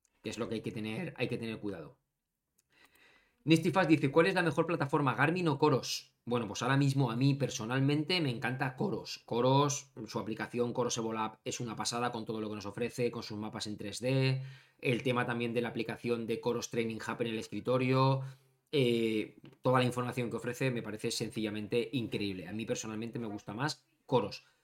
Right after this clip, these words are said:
Garmin creo que debe darle, lo hemos dicho ya muchas veces, un rediseño a su, a su aplicación, Garmin Connect. Tiene muchas cosas metidas ahí, mezcla con lo del golf, con el no sé qué, y creo que le hace falta ya un, un pequeño rediseño, que me imagino que por parte de Garmin, conociéndolo, es con el tiempo llegará y no creo que tarde mucho.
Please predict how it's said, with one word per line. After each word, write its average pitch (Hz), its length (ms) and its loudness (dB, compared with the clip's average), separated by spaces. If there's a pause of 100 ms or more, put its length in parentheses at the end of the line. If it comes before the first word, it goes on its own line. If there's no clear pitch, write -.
(140)
Garmin 139 520 6
creo 131 280 2
que 135 120 2
debe 127 240 4
darle, 120 440 0
lo 117 80 0
hemos 131 120 4
dicho 120 200 -2
ya 98 60 -2
muchas 98 220 -8
veces, 98 320 -6
un 123 180 -4
rediseño 113 520 0
a 110 40 -6
su, 101 560 -4
a 113 100 -6
su 123 160 -2
aplicación, 110 600 -2
Garmin 110 320 -6
Connect. 147 340 -4 (380)
Tiene 123 160 0
muchas 123 300 0
cosas 107 240 -6
metidas 95 300 -6
ahí, 127 140 2
mezcla 110 280 -6
con 107 100 -4
lo 98 80 -4
del 90 140 -12
golf, 131 320 2
con 104 180 -6
el 101 80 -8
no 98 60 -8
sé - 160 -6
qué, 127 100 2
y 131 100 4
creo 113 200 -2
que 117 80 -4
le 107 60 -4
hace - 80 -14
falta 107 220 -6
ya 104 140 -4
un, 104 300 -8
un 110 200 -8
pequeño 107 320 -6
rediseño, 107 520 -6 (320)
que 208 100 4
me 180 60 2
imagino 135 360 2
que 120 120 0
por 107 120 -6
parte 113 220 -4
de 104 80 -2
Garmin, 107 280 -6
conociéndolo, 107 460 -6
es 113 140 -6
con 101 160 -8
el 95 80 -10
tiempo 101 720 -4
llegará 110 420 0
y 127 60 4
no 117 100 -4
creo 107 140 -6
que 101 80 -10
tarde 92 220 -10
mucho. 92 240 -14